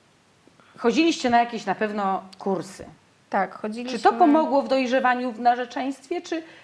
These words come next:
Speaker 1: jak to było?
Speaker 2: E, liczyliśmy na to, że nam coś to pomoże, natomiast, e, okazało się, że dużo więcej pomogła nam ta formacja,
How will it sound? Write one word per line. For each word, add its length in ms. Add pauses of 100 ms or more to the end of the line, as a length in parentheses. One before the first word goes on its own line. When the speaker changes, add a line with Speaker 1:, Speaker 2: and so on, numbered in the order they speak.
(200)
Speaker 1:
jak 260
to 100
było? 340 (920)
Speaker 2:
E, 260 (460)
liczyliśmy 560
na 140
to, 140
że 140
nam 320
coś 260
to 120
pomoże, 640
natomiast, 760
e, 300
okazało 500
się, 160
że 100
dużo 300
więcej 340
pomogła 420
nam 240
ta 100
formacja, 800